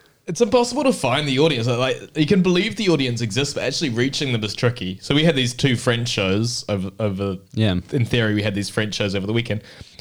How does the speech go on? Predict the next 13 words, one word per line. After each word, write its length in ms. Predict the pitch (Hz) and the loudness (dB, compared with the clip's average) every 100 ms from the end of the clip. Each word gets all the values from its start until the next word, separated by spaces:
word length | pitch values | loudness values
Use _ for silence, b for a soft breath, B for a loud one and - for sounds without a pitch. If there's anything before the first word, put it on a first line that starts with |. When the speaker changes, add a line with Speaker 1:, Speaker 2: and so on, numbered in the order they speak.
| - | 4
Speaker 1:
which 300 | 170 - - | 4 4 -2
I 80 | 170 | 0
know 240 | 202 240 | 4 4
there's 180 | 180 110 | 4 2
an 80 | 98 | -2
audience 400 | 107 107 110 92 | -2 0 -2 -4
for 200 | - 85 | -8 -8
in 80 | 87 | -8
Barcelona. 480 | 80 87 71 73 98 | -8 -12 -10 -10 -6
There's 180 | 120 | -6
so 220 | - 190 202 | -2 -2 0
many 160 | 170 | -2
French-speaking 340 | 123 107 98 | -2 -2 0